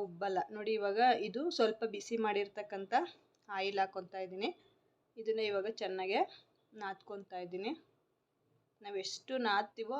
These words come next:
ಅಷ್ಟು ಚೆನ್ನಾಗಿ ಬರುತ್ತೆ, ಪೂರಿ ಥರನೇ ಉಬ್ಬಿ ಬರುತ್ತೆ ಅದು ಕರ್ಗಡ್ಬು. ನೋಡಿ, ಚೆನ್ನಾಗಿ ಈ ಥರ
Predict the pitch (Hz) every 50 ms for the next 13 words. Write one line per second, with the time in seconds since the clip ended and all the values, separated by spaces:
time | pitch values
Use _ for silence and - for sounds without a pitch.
0 | 277 226 - - - - - 262 247 - - 226 208 208 202 202 202 262 359 440
1 | - - - _ _ _ - 208 196 196 185 185 180 - 190 190 - _ - 240
2 | 247 240 240 233 226 220 220 220 254 294 269 226 185 175 180 196 240 233 208 208
3 | 202 196 185 - - 180 180 175 180 185 - - _ _ - - _ _ _ _
4 | _ _ _ _ _ _ _ _ _ - - 208 196 190 196 202 196 180 175 175
5 | - - _ _ _ _ _ _ _ _ _ - - - 247 233 226 - - -
6 | - _ _ _ _ _ _ _ _ _ _ _ _ _ _ _ _ 220 196 190
7 | 190 - - - 220 214 208 202 196 190 185 185 180 180 180 - - -